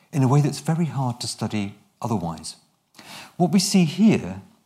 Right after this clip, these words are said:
is something that's very common across animals, across the animal kingdom.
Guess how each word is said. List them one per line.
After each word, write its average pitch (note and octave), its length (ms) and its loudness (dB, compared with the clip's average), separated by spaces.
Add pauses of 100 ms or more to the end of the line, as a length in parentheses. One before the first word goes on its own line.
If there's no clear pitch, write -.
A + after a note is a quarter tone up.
(460)
is C#3+ 140 0
something F3 300 4
that's D#3+ 160 -6
very F3 400 -2
common G#2 520 -4 (1200)
across C#3 300 -2
animals, C#3 800 0 (200)
across - 480 -6
the C3+ 140 -4
animal A#2 260 -4
kingdom. F#2 480 -4